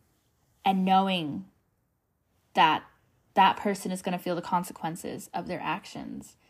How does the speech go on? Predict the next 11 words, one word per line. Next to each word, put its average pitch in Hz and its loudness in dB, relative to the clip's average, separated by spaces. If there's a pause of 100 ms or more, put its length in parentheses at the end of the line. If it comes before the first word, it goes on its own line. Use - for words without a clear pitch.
(460)
or 156 -4 (1120)
even 214 6
if 196 0
it - 0
wasn't 196 2
a 185 0
big 185 -2
breakup, 170 -2
the 202 -4
consequences 180 -2
of, 196 -2